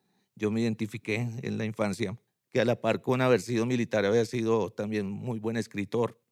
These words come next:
y me, me gustaba leer los textos de Bolívar, la Carta de Jamaica y cosas como esa.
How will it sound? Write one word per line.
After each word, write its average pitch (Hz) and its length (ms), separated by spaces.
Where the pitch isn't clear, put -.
y 113 160
me, 107 520
me 110 260
gustaba 110 420
leer 117 500
los 113 280
textos 117 340
de 117 80
Bolívar, 110 480
la 104 120
Carta 104 320
de 110 100
Jamaica 104 560
y 76 120
cosas 107 420
como 98 260
esa. 117 180